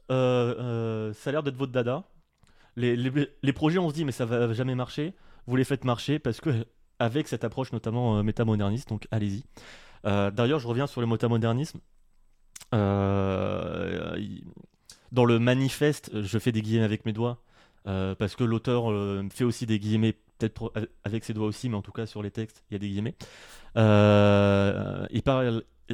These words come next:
il présente, euh, huit piliers. Je vais pas lire les huit, je vais juste en lire quelques-uns que je trouve intéressants. Euh, ça va être un peu la séquence, euh, les règles du Fight Club. Nous reconnaissons que les fluctuations sont un ordre naturel mondial.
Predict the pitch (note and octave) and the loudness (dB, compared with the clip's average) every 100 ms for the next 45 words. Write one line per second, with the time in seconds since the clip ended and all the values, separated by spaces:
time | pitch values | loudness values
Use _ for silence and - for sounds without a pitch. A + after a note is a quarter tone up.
0 | - B2 A#2 B2+ C#3 C#3+ B2 A2 A2 G#2+ | -6 -6 -2 0 0 0 2 2 2 2
1 | G#2 G#2 G2+ G#2 G#2+ F3 F#3+ C#3+ B2+ D#3 | 0 -2 -4 -4 -4 -4 -4 0 2 2
2 | - _ _ _ _ - A2+ B2+ D#3 D#3 | -2 _ _ _ _ -6 -2 2 2 2
3 | B2+ B2 D#3+ - G#2 A#2 C3+ A2+ A2+ - | 2 -2 -6 -8 -8 -6 -4 -2 -2 -2
4 | B2+ B2+ A#2 C3+ A2 G#2+ G#2 G#2 G2+ B2 | -4 -4 -6 -6 -6 -6 -6 -6 -6 -10
5 | - _ _ - - - - - - G#2+ | -14 _ _ -20 -20 -20 -20 -20 0 4
6 | G2+ G2 G2 G2 G2 F#2 F#2+ G2 F#2+ G2 | 6 6 6 4 2 0 -4 -6 -6 -8
7 | G2+ - - G#2+ G#2+ B2+ A#2+ G2+ G#2 A#2 | -10 -8 0 0 2 2 2 2 -2 -4
8 | A#2+ G#2+ G2 G2+ A2 G#2 G2 F#2+ A2+ B2 | -4 -4 -2 0 -2 -2 -4 -4 -4 -6
9 | - _ - - _ - - - - - | -14 _ -20 -20 _ -20 -20 -20 -14 -12
10 | - - - C3+ C3+ C3 C3 F3 F#3+ F3+ | -12 -12 -8 -4 -2 6 10 10 10 8
11 | F3 G#3 E3+ A#2+ - F3 - C#3+ B2+ D#3 | 6 2 4 4 4 0 4 4 4 2
12 | D#3 D#3 B2+ A2 A2+ B2+ C#3+ A2+ A2 G#2+ | 0 0 -4 0 2 4 4 4 2 2
13 | A#2 A2 G2+ G2+ G#2 G2 G2+ C#3 E2+ | 2 2 2 0 0 2 2 0 -6